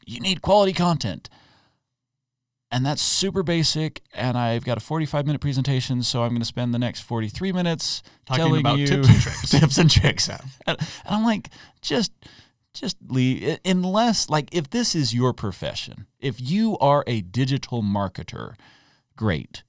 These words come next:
Speaker 1: Learn all
Speaker 2: Yeah.
Speaker 1: of the tips and
Speaker 2: Right.
Speaker 1: tricks." And be-
Speaker 2: Especially if you specialize in S E O.
Speaker 1: Yeah.
Speaker 2: For sure, go there. But we're talking, and this is, this is what I kinda wanted to bring it back to, is we're talking to small business owners,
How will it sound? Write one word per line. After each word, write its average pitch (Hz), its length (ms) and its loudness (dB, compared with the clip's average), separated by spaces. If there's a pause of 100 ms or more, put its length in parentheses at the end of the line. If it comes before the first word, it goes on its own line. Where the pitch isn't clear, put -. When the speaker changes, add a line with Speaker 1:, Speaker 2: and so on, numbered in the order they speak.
Speaker 1:
Learn 165 540 0
all 120 580 2
Speaker 2:
Yeah. 110 100 -2
Speaker 1:
of 107 280 -2
the 98 80 -6
tips 98 260 -8
and 110 80 -4
Speaker 2:
Right. 95 80 -8
Speaker 1:
tricks." 90 400 -6
And 95 220 -6
be- - 0 -
Speaker 2:
Especially 139 400 -4
if 131 100 -6
you 127 80 -4
specialize 98 720 -6
in 127 100 -6
S 120 220 -6
E 76 120 -10
O. - 300 -12
Speaker 1:
Yeah. 143 180 2
Speaker 2:
For 180 60 -2
sure, 127 260 -6
go 180 240 -4
there. 85 300 -10
But 135 240 -4 (100)
we're 190 120 -8
talking, 156 440 -6
and 170 140 -4
this 196 160 -6
is, 151 140 -10 (180)
this 185 140 -12
is 151 100 -6
what 123 180 -6
I 107 140 -8
kinda 110 300 -6
wanted 98 220 -10
to - 60 -10
bring 107 200 -8
it 90 80 -14
back 110 260 -8
to, 95 180 -10
is 90 160 -12 (440)
we're - 80 -8
talking 165 220 -8
to 107 420 -4
small 101 260 -6
business 113 380 -10
owners, - 240 -14